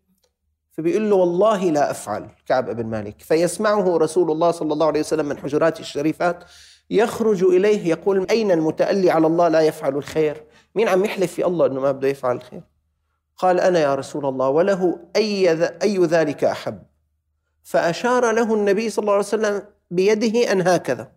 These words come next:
أن ضع النصف. ما قال له، قال له: "سامحه بالنص." بس هيك أشر له، قال: "يا كعب."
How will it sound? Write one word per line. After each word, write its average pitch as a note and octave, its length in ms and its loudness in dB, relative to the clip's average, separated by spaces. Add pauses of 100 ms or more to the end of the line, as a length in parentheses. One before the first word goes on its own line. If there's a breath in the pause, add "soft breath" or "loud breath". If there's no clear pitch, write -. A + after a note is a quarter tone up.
(720)
أن F3+ 240 4
ضع G#3 180 2
النصف. F#3 840 -2
ما F#3+ 200 2
قال A3+ 440 0
له، F#3 320 -4 (100)
قال F#3+ 160 2
له: F3 60 4
"سامحه G3+ 380 -2
بالنص." F3 560 -8 (540)
بس B3+ 220 0
هيك C4 160 2
أشر A3+ 340 -2
له، F3+ 80 -2
قال: A3 260 -2
"يا G#3+ 100 0
كعب." G#3+ 560 -2